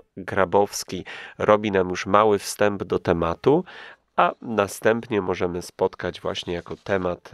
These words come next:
numeru cały artykuł poświęcony, poświęcony właśnie tej kwestii. Napisał go ksiądz Piotr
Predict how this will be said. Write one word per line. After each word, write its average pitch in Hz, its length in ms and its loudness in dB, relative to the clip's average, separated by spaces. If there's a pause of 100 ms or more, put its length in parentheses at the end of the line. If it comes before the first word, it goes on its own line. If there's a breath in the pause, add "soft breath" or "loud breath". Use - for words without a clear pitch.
(140)
numeru 98 720 -2 (120)
cały - 420 0
artykuł 90 540 -6 (460 loud breath)
poświęcony, 95 800 0 (320)
poświęcony 95 720 0
właśnie 85 600 -4 (280 loud breath)
tej 87 460 0 (280)
kwestii. 117 1300 -4
Napisał 87 500 -4
go 92 160 -4 (300)
ksiądz - 360 -8
Piotr 98 480 -8